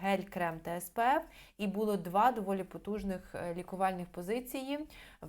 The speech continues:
етапі лікування. Тобто це був ретинол, більш агресивнішої вбудови, ніж аптечний варіант,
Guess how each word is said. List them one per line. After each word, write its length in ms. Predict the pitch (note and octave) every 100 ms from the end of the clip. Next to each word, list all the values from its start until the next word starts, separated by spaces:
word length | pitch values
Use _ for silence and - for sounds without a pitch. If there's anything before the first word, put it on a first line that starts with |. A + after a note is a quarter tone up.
| -
етапі 440 | A#3 G3 G3 G3+
лікування. 580 | F#3+ G3 F3+ E3+ D#3+ D#3+
Тобто 260 | - G3 F#3+
це 180 | F#3+ A#3
був 220 | G#3 F#3
ретинол, 680 | G3+ A3 G#3 F3+ D3+ G3 C#4 - -
більш 240 | F#3 G3+
агресивнішої 760 | G#3+ G#3+ G#3 A3+ G#3+ G#3 A3 G#3+
вбудови, 560 | F#3+ G3+ G3 G3+ G3 G3+
ніж 280 | G3 G3+ G3+
аптечний 520 | G3+ G3+ G3 G3+ G#3
варіант, 400 | G#3 G#3 A#3